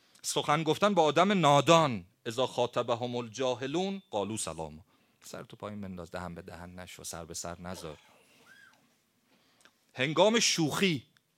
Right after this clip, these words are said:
سخن گفتن هنگام شوخی، اینم فرهنگش خیلی ضعیفه بین ما. فرهنگ شوخی بین ما بسیار ضعیفه. یا از این ور می‌افتیم یا اون ور می‌افتیم.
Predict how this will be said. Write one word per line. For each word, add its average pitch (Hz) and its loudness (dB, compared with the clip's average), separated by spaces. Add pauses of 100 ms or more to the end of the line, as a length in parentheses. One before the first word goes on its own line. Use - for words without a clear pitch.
(100)
سخن 120 -2
گفتن 139 -4
هنگام 123 -6
شوخی، 101 -16
اینم 139 -18
فرهنگش 123 -16
خیلی 170 -12
ضعیفه 104 -10
بین 92 -12
ما. 85 -18 (680)
فرهنگ 104 -8
شوخی 117 -10
بین 135 -8
ما 139 -8
بسیار 151 -6
ضعیفه. 95 -16 (180)
یا 139 -6
از 131 -8
این 170 -10
ور 160 -6
می‌افتیم 147 -14
یا 127 -8
اون 107 -10
ور 87 -14
می‌افتیم. 78 -20